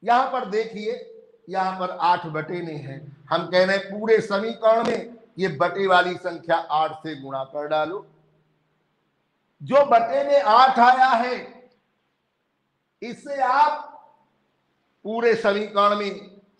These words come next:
समीकरण के दोनों पक्षों में आठ से गुणा कर दो। और याद रहे बेटा, मैं आपको एक नियम बता दूं कि बेटा,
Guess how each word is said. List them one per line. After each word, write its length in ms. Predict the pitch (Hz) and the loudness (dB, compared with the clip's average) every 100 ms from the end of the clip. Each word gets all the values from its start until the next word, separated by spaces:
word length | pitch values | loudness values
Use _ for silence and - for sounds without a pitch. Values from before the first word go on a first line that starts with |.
| - | -6
समीकरण 480 | 196 214 202 185 175 | -4 -4 -8 -8 -8
के 180 | 180 170 | -8 -10
दोनों 400 | 131 180 220 226 - | -6 -6 -4 -6 -6
पक्षों 400 | 180 - 170 160 | -8 -8 -10 -8
में 180 | 160 143 | -8 -2
आठ 240 | 143 143 | -2 -2
से 140 | - 139 | -8 -12
गुणा 280 | 135 139 135 | -8 -4 -4
कर 160 | 135 135 | -6 -12
दो। 280 | 127 131 117 _ _ - | -14 -20 -20 _ _ -8
और 100 | 147 | -6
याद 360 | 143 160 180 180 | 2 6 6 4
रहे 260 | 175 180 | 0 0
बेटा, 280 | 180 175 180 | -2 -2 0
मैं 160 | 175 180 | 0 0
आपको 420 | 170 175 - 180 175 | 0 0 -4 -6 -4
एक 220 | 185 170 | -4 -6
नियम 340 | 175 185 180 | -10 -8 -6
बता 300 | 180 180 185 | -4 0 0
दूं 220 | 185 220 208 175 - _ _ _ _ _ _ _ - | 0 -4 -6 -10 -18 _ _ _ _ _ _ _ -12
कि 60 | 220 | -2
बेटा, 420 | 240 262 294 | 0 4 6